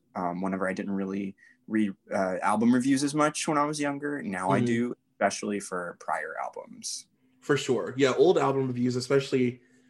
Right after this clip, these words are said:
Speaker 2: that was perfect because Rolling Stone is, like, the co-host of this podcast, basically, honestly. Um,
Speaker 1: Yeah,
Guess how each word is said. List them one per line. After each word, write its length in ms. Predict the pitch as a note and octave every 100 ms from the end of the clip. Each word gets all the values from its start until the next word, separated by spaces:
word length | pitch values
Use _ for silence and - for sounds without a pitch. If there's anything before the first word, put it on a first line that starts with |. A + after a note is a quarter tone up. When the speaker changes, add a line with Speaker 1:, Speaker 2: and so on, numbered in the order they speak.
| _ _
Speaker 2:
that 120 | E3+
was 120 | F#3+ F#3+
perfect 420 | - C#3 C3+ A2+
because 200 | B2+ B2
Rolling 260 | C3+ C#3 C3+
Stone 300 | - B2 A2+
is, 140 | -
like, 240 | A2+ G#2 - -
the 120 | A#2
co-host 580 | - A#2 A2 G#2+ A2 -
of 100 | G2+
this 120 | A2
podcast, 540 | - G#2 F#2 - - -
basically, 460 | G2+ - - F#2
honestly. 520 | F#2+ A2+ A#2+ B2 - - _ _ _ _ _ _ _ _ _ _ A#2+
Um, 200 | A#2+ A#2+
Speaker 1:
Yeah, 240 | A2